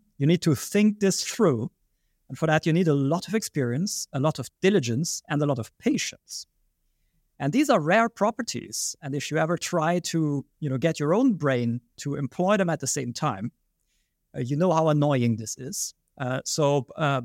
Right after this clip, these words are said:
rightly so, automation people are highly paid specialists and experts,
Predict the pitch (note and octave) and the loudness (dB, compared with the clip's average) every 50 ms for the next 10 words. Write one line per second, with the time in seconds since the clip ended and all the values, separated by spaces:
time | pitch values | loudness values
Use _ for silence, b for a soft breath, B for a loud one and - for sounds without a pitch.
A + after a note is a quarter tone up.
0 | - C#3 C3+ D#3 F#3+ G3+ - A3 G3+ - - B2 F#2 - _ _ _ - C#3 B2 | -4 -2 2 2 2 2 2 -2 -2 -2 -2 -4 -6 -6 _ _ _ -6 -4 0
1 | C#3+ C#3+ C#3 C3 - E3+ D3 - D#3 D3 - - D#3 D#3 D#3 - - C3 B2 B2 | 2 2 2 2 2 -2 -2 -2 -2 -2 0 0 -2 -2 -2 -2 -4 -2 -2 0
2 | B2 A#2+ B2 - _ _ _ _ _ _ - - - E3 E3+ E3 D3+ - - C#3+ | 0 0 -2 -4 _ _ _ _ _ _ -10 -4 -2 0 0 0 0 0 2 2
3 | C3 B2+ A#2 - - - - - - C#3 B2 - - A#2 A2+ - - - - B2+ | 2 2 0 -2 -6 -8 -8 -4 -2 -2 -2 -2 0 -2 -2 -2 -4 -8 -6 -4
4 | A#2 A2+ - - C3+ C#3 - - - | -4 -4 -6 -6 -8 -8 -8 -8 -14